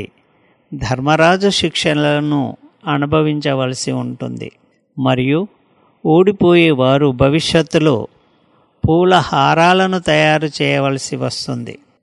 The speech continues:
ద్వాపర యుగం నుండి అనేక మూర్తులకు హారాలను వేయవలసి వస్తుంది. కావున ఓడిపోయే అందుకు బదులుగా బలిహారముగా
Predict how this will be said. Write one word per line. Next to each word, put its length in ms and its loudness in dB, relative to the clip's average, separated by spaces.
ద్వాపర 520 -2
యుగం 380 -2
నుండి 360 0
అనేక 440 0
మూర్తులకు 720 -2
హారాలను 920 0
వేయవలసి 760 -2
వస్తుంది. 600 -10
కావున 420 -6
ఓడిపోయే 720 0
అందుకు 520 -4
బదులుగా 560 -2
బలిహారముగా 960 2